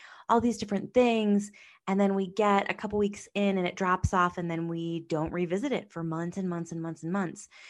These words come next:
So if you're anything like me, I love a good challenge to keep me on track. I'm been highly competitive my whole entire life, even if it's just with myself.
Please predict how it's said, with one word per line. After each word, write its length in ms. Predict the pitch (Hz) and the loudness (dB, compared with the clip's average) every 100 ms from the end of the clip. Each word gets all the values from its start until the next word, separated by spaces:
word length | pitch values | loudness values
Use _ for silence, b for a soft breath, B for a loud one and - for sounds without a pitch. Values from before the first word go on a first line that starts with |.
| B B | B B
So 120 | - | -2
if 60 | 220 | 0
you're 160 | 247 - | 0 -2
anything 560 | 240 302 370 330 285 220 | 0 2 2 2 2 2
like 320 | 196 202 202 | 0 -2 -4
me, 440 | 165 160 135 143 151 _ _ _ _ _ _ _ _ | -6 -6 -6 -12 -18 _ _ _ _ _ _ _ _
I 540 | 202 196 214 226 240 240 _ | -8 -4 -2 -2 -4 -6 _
love 580 | 175 165 160 143 139 139 - | -10 -4 -2 -2 -6 -8 -10
a 100 | 160 | -10
good 400 | 151 156 151 - _ | -6 -6 -6 -12 _
challenge 540 | - 143 143 139 - | -12 -10 -8 -10 -12
to 100 | - | -16
keep 180 | 151 - | -14 -10
me 140 | 156 143 | -10 -10
on 160 | 135 | -10
track. 280 | 135 - - _ _ B B B B B B | -10 -10 -10 _ _ B B B B B B
I'm 260 | 170 180 175 - 156 | 0 0 0 -6 -4
been 140 | 165 | -2
highly 420 | 180 190 190 208 | -2 -2 0 -2
competitive 580 | 214 220 208 190 190 190 | -2 0 2 2 0 0
my 180 | 180 175 | -2 -2
whole 340 | - 175 170 | -2 0 0
entire 440 | 185 185 196 196 190 | 0 0 0 0 0
life, 320 | 165 160 175 _ | -2 -4 -8 _
even 340 | 262 302 302 | -4 -2 -2
if 140 | 285 294 | -2 -4
it's 160 | - | -6
just 320 | - 233 240 233 | -2 0 0 -4
with 160 | 220 | -4
myself. 760 | 214 202 190 - 208 170 - | -2 -2 -2 -2 -2 -2 -8